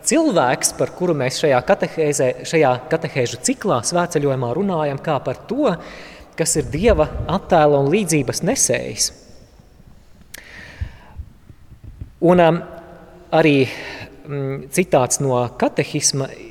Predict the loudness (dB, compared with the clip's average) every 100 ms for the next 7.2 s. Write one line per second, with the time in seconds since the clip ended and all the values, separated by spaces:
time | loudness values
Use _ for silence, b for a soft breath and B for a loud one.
0 | -20 -20 B B B B B B _ _
1 | -20 _ _ _ -2 2 4 2 2 2
2 | 2 2 0 2 2 2 4 4 2 4
3 | 4 6 4 4 6 8 6 2 -2 2
4 | 4 4 4 4 4 4 0 2 2 0
5 | -2 2 2 4 2 2 2 2 2 0
6 | -2 0 -2 4 4 4 2 -2 -4 -6
7 | -8 -10